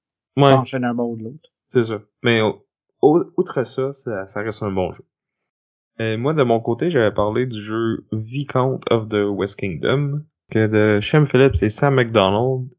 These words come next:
Speaker 1: et publié par, euh, Garfield Games. Euh, donc, Viscount, c'est aussi un mélange de placement d'ouvriers puis de, de deck building, mais c'est pas du deck building classique.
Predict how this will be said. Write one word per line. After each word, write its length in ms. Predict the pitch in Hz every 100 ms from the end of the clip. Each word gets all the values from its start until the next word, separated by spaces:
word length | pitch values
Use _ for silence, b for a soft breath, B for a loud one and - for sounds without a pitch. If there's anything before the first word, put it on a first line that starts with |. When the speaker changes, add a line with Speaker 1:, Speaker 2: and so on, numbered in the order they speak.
| -
Speaker 1:
et 200 | 107 104
publié 680 | - 107 107 107 113 117 - _ _ _
par, 260 | 110 104 104
euh, 140 | 98
Garfield 460 | 98 135 143 139 117
Games. 360 | 92 131 165 180 - _ _ _ _ _ _ _ _ -
Euh, 160 | 117
donc, 240 | 123 165 147
Viscount, 460 | 135 131 147 165
c'est 120 | 165
aussi 260 | 127 123 -
un 280 | 131 117 113
mélange 360 | 113 120 135
de 260 | 120 110 104 _
placement 320 | 117 117 127
d'ouvriers 680 | 127 113 113 113 120 123 123
puis 140 | -
de, 680 | 110 98 98 98 98 98 101 -
de 500 | 98 92 90 - -
deck 260 | - 120
building, 440 | 120 107 107 139 147
mais 100 | 113
c'est 140 | -
pas 100 | 135
du 100 | 135
deck 220 | 120 117
building 560 | 113 113 107 123 123 120 _ _ _ _ _
classique. 840 | - 120 101 - 131 156 - _